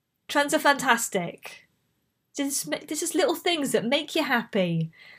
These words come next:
And January has just been full of some very, very odd trends. Some big ones have really, really taken off. I'm excited to look at them today. And of course, we might even pick our trend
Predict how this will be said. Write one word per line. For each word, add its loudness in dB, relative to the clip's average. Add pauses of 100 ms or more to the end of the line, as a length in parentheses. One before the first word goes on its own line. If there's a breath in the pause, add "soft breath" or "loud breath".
(1080 soft breath)
And 0
January 6
has -2
just -4
been -4
full 4
of 2
some -2
very, 2
very 2
odd 0
trends. 0
Some 2
big 2
ones 4
have 2
really, 2
really 0
taken 2
off. 2 (420 loud breath)
I'm 2
excited 2
to -4
look 4
at 2
them 4
today. 4 (400 loud breath)
And 6
of 0
course, 6 (760)
we 2
might -6
even -2
pick -16
our -20
trend -8